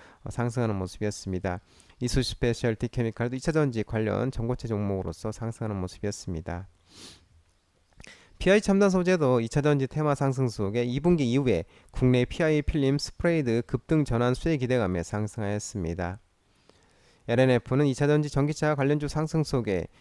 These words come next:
케이엘에프피 리튬 인산 철의 최대 수혜주 부상 전망 소식에 상승하는 모습이었습니다. 보로노이는 항암 신약 후보물질 브이알엔 일일 기술 술출 기대감이 지속되면서 하락하는 모습, 상승하는 모습이었습니다.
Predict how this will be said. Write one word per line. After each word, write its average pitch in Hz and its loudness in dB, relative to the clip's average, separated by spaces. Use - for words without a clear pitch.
케이엘에프피 131 0
리튬 127 0
인산 120 0
철의 151 0
최대 190 0
수혜주 170 0
부상 127 0
전망 110 0
소식에 98 -6
상승하는 127 -4
모습이었습니다. 90 -4
보로노이는 123 2
항암 147 -2
신약 139 -2
후보물질 139 0
브이알엔 123 2
일일 151 2
기술 147 2
술출 156 -4
기대감이 131 0
지속되면서 92 -4
하락하는 110 -6
모습, 101 -6
상승하는 127 -4
모습이었습니다. 90 -6